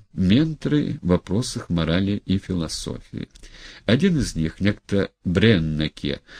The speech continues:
был явно помешан на том, что Христос все-таки сорвался с распятия. Гвозди не выдержали груза его святости, и, бежав с Голгофы,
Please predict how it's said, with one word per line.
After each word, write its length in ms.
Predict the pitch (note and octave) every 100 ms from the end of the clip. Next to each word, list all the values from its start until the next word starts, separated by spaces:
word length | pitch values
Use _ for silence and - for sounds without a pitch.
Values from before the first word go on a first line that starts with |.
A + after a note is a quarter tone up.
| -
был 200 | - C3
явно 340 | D3 C3 C#3 C3+
помешан 520 | - B2 F2 D2 E2+
на 120 | E2
том, 240 | - E3 E3+
что 280 | - G#2
Христос 580 | F#2+ F#2 F2+ - - E3+
все-таки 460 | - - C#3 - B2+
сорвался 680 | - A2 G2 A2 A2 - -
с 140 | -
распятия. 840 | D#2 F#2 - - B1+ - - - - - - - -
Гвозди 460 | F2 F2 F#2 D#2 F2+
не 120 | A2
выдержали 560 | D#3 F#3 G2+ - E2+ F2+
груза 380 | E2+ F2 D2 E2+
его 180 | F2+
святости, 680 | G#2 - F2+ C#2+ D2 - -
и, 220 | E2+ F#2+ F2
бежав 360 | F2+ D#2+ F#2+
с 80 | D#2+
Голгофы, 640 | F2+ F2+ A#2 G3 - D#2+